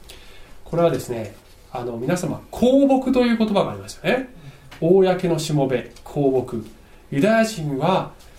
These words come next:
公僕なのでありますね。えー、で、公僕という言葉は英語で言うとミニスターってね。ミニスターという言葉は、これはあの、もともと神のしもべ、サーバントというところから来てるんですけど、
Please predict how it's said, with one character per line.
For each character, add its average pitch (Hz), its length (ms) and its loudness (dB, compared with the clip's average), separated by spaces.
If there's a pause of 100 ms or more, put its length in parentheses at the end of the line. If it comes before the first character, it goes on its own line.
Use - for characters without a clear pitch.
(160)
公 202 340 2
僕 190 300 2
な 180 120 2
の 131 100 0
で 104 80 -8
あ - 20 -12
り 101 60 -14
ま 95 100 -16
す - 100 -10
ね。 175 220 -4 (760)
え 113 840 -8 (320)
ー、 - 20 -10
で、 127 140 -4
公 214 300 4
僕 214 200 2
と 220 100 2
い 220 40 6
う 214 80 4
言 202 80 2
葉 202 80 2
は 135 240 4
英 151 60 2
語 151 80 4
で 143 60 2
言 139 80 0
う - 20 -6
と 127 80 -6
ミ 143 160 2
ニ - 120 6
ス - 140 -2
タ - 80 -8
ー - 120 -10
っ - 40 -16
て - 140 -18
ね。 - 240 -10 (240)
ミ 190 160 4
ニ 247 160 2
ス - 160 -4
タ 170 80 2
ー 190 140 4
と 156 100 -2
い 120 60 -2
う - 20 -10
言 113 100 -8
葉 107 140 -10
は、 131 380 0 (600)
こ 143 60 -6
れ 135 60 -2
は 127 60 -2
あ - 20 -2
の、 123 260 -2 (180)
も 139 120 -4
と 175 100 0
も 170 80 2
と 156 120 0
神 190 280 2
の 147 140 -2
し - 140 -8
も 123 120 0
べ、 123 220 -2
サ - 300 0
ー 196 100 2
バ 110 100 -4
ン 107 80 -12
ト - 240 -14 (180)
と 123 140 -8
い 113 140 -4
う 110 80 -12 (600)
と 147 120 -12
こ 139 80 -2
ろ 127 80 0
か 113 80 -6
ら 113 80 -8
来 - 80 -16
て 123 100 -4
る 110 60 -6
ん 104 80 -10
で 104 80 -12
す - 80 -14
け 147 80 -4
ど、 170 280 2